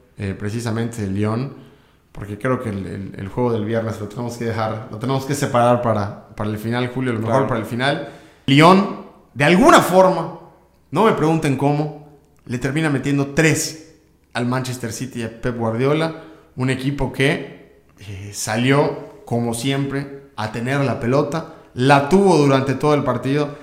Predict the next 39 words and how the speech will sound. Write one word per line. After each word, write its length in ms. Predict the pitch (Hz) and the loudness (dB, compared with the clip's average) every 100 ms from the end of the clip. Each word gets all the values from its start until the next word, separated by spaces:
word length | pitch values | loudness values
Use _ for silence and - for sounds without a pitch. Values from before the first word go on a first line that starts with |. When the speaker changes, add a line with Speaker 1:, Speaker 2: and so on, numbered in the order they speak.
| - - | -14 -6
Speaker 1:
Decía 260 | 127 147 | -2 -2
Pep 160 | 143 135 | 0 0
Guardiola 400 | 127 120 123 117 | 2 2 2 0
al 80 | 113 | -2
final 220 | 113 117 | -4 -2
del 100 | 113 | -2
partido: 420 | 110 104 131 127 | -4 -2 0 0
"Las 180 | 127 120 | 0 -2
estadísticas 540 | 120 139 160 175 143 131 | -2 0 0 0 0 2
demuestran 420 | 123 147 151 139 | 2 2 0 0
que 120 | 139 | 0
hemos 200 | 151 135 | 0 0
sido 200 | 143 131 | 0 0
buenos". 420 | 117 113 110 - - - _ _ _ _ _ _ | 0 -2 -4 -8 -16 -20 _ _ _ _ _ _
Pep, 360 | 123 117 - - - - _ _ _ _ - _ _ - | 2 2 0 -12 -20 -20 _ _ _ _ -20 _ _ -4
ya, 340 | 123 - - | -4 -4 -8
ya 100 | - | -6
estuvo 260 | 113 - 127 | -2 2 6
bueno 260 | 123 120 110 | 6 4 2
con 100 | 101 | -2
las 140 | 98 | -4
estadísticas. 680 | 98 95 95 - - 87 - _ | -6 -6 -6 -8 -14 -14 -16 _
Yo 160 | - 123 | -2 0
soy 240 | - 127 | 4 4
fan 460 | 120 - 147 151 143 | 2 6 8 8 4
de 80 | 117 | -2
tu 120 | 117 | -4
fútbol, 540 | - 117 101 101 101 - _ _ _ _ _ _ | -8 -8 -6 -8 -8 -16 _ _ _ _ _ _
pero 140 | - 117 | -4 -2
las 160 | 117 | -2
estadísticas 540 | 113 120 123 123 127 120 | -2 -2 -2 0 -2 -2
importan 400 | 107 123 127 123 | -2 -2 0 2
muy 240 | 127 139 | 4 4
poco 360 | 139 127 - 123 | 4 0 -2 -4
cuando 220 | 113 107 | -4 -2
el 60 | 110 | 0
gol 200 | 110 110 | 0 0
no 100 | 107 | -2
llega. 360 | 101 95 95 | -4 -6 -8